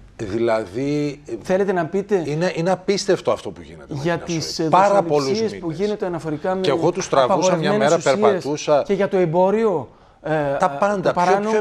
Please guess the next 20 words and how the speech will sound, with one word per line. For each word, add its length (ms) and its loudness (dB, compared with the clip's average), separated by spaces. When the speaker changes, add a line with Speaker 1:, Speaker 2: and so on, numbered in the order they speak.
Speaker 1:
εμπόριο; 400 2
Μιλάμε 400 0
τώρα 340 2
να, 180 -4
να 120 -4
σου 140 4
βγάζουν 260 2
τα 100 -2
παπούτσια 520 0
κανονικά 680 0
και 140 -6
τε-, 140 -6
το, 220 0
το 80 2
έχω 240 2
ζήσει, 420 2
δεν 160 -2
το 80 0
Speaker 2:
Επειδή 180 0
Speaker 1:
έχω, 160 2